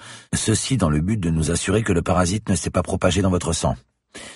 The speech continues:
Avec le traitement, vous ne saurez probablement jamais si vous avez été contaminé, mais au moins, vous aurez survécu à ce piège des plus diaboliques. »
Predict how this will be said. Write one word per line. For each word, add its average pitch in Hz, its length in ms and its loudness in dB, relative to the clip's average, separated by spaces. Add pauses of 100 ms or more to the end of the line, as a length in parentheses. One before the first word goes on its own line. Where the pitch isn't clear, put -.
(120)
Avec 104 280 2
le 104 40 2
traitement, 104 440 2
vous 92 140 2
ne 87 40 0
saurez 82 240 0
probablement 87 540 2
jamais 92 340 2
si - 140 -4
vous 78 160 0
avez 78 160 0
été 80 160 -4
contaminé, 78 580 -2
mais 58 220 -6
au 58 100 -8
moins, 90 300 0 (420)
vous 90 180 0
aurez 98 120 4
survécu 98 420 0
à 90 60 2
ce 87 100 -2
piège 87 320 0
des 73 100 -2
plus 62 600 -4
diaboliques. » - 680 -4